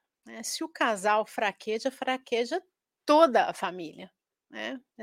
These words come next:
Não tem como um casal tá em pé de guerra e os filhos estarem felizes da vida, harmoniosos. O sogro, a sogra, a mãe, o pai, tá, vai tá todo mundo meio chateado porque aquele casal, ele não tá dando certo,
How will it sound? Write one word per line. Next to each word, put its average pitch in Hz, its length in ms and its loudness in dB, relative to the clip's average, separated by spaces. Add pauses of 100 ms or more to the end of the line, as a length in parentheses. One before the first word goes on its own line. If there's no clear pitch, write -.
Não 233 160 -4
tem 320 240 0
como 254 480 6 (360)
um 247 120 0
casal 214 400 6
tá 208 160 -2
em 208 80 -6
pé 302 280 6
de 214 100 -2
guerra 220 580 2 (220)
e 320 100 6
os 349 140 2
filhos 311 300 0
estarem 330 420 4
felizes 302 580 -2
da 311 120 2
vida, 269 260 -2
harmoniosos. 285 880 -4 (380)
O 262 60 -8
sogro, 269 440 4
a 247 60 2
sogra, 233 340 2
a 226 40 -4
mãe, 220 180 -6
o 240 60 -8
pai, 220 180 -4
tá, - 160 -4
vai 233 180 4
tá 285 140 2
todo 330 360 4
mundo 277 280 2
meio 240 160 2
chateado 233 540 -2
porque 302 200 -4
aquele 285 280 -4
casal, 294 400 2
ele 311 120 -6
não 415 180 -10
tá 370 120 2
dando 220 220 -2
certo, - 380 -16